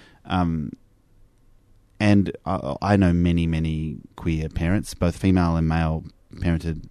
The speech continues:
and combo parented families, and those kids, all of them,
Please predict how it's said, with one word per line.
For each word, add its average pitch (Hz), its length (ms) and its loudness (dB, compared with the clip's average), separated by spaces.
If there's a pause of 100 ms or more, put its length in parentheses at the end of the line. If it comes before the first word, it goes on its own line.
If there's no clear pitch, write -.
and 78 180 -10
combo 80 420 -4
parented 80 380 -4
families, 98 460 0 (720)
and 87 120 -4
those 104 180 2
kids, 90 300 0
all 87 200 4
of 82 100 -4
them, 113 340 -2